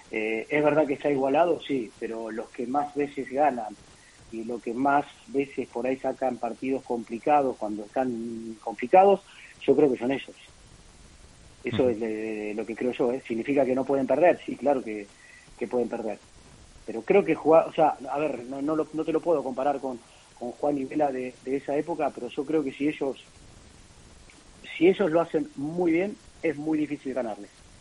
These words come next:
Speaker 2: Ujú.
Speaker 1: Es muy
Speaker 2: Eh,
Speaker 1: difícil ganarles.
Speaker 2: ¿y previsiones, eh, para Madrid? ¿Cómo lo ves?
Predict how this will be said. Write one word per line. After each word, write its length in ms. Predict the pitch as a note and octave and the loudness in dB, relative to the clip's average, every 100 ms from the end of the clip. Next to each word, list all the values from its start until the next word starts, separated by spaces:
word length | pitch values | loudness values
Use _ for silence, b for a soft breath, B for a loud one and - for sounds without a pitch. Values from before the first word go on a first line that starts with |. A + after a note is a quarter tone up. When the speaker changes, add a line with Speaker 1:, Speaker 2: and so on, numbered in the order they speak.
| - - - - A2 | -20 -20 -20 -12 -8
Speaker 2:
Ujú. 160 | F#2 | -8
Speaker 1:
Es 640 | G2+ - - - - - - | -8 -12 -20 -18 -18 -10 4
muy 80 | |
Speaker 2:
Eh, 240 | A#2 A#2+ B2+ | 6 6 4
Speaker 1:
difícil 240 | B2+ B2 | -4 -12
ganarles. 300 | A2 G#2 - - - - - - | -14 -16 -20 -20 -20 -20 -20 -6
Speaker 2:
¿y 100 | C#3+ | -2
previsiones, 680 | G#2+ B2 B2 B2 D3+ D#3+ B2 | 6 8 8 8 8 8 6
eh, 540 | D3 C#3+ C#3+ C#3+ C#3 C3+ | 6 8 8 8 6 6
para 180 | C#3 C3+ | 6 8
Madrid? 280 | C#3 D#3 - | 6 6 4
¿Cómo 140 | C3+ | 4
lo 80 | C3+ | 6
ves? 340 | D#3+ D3 - | 6 6 0